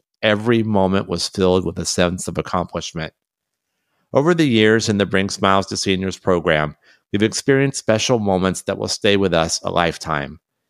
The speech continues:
But this visit will always be dearest to me because it was then that I knew that Grandma was aware of the program and what we were doing. I believe in all my heart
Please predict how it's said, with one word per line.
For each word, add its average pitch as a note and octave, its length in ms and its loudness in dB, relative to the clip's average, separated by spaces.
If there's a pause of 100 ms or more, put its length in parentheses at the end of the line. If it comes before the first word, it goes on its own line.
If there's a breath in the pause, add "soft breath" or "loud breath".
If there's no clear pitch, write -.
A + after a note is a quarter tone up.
(400)
But G2 160 -2
this D#3 160 0
visit A2 320 0
will G#2+ 80 0
always A2 320 2
be A2 160 0
dearest G#2 440 0
to F#2+ 60 -6
me E2+ 200 -2
because F2+ 340 -2
it A2 80 -2
was F#2+ 220 -6
then B2 420 2
that G#2+ 120 0
I G2+ 120 0
knew F#2+ 340 2
that F2+ 160 -4
Grandma G2+ 280 0
was G2+ 180 0
aware F#2 340 2
of E2+ 80 -2
the F2 80 -8
program F2+ 640 0
and F2+ 160 -8
what F2+ 140 0
we F#2 100 -2
were E2 160 -2
doing. E2+ 460 -2 (840)
I B2+ 200 2
believe A2 560 2
in F#2 120 -2
all F#2+ 180 -2
my G#2+ 200 -4
heart F2+ 440 0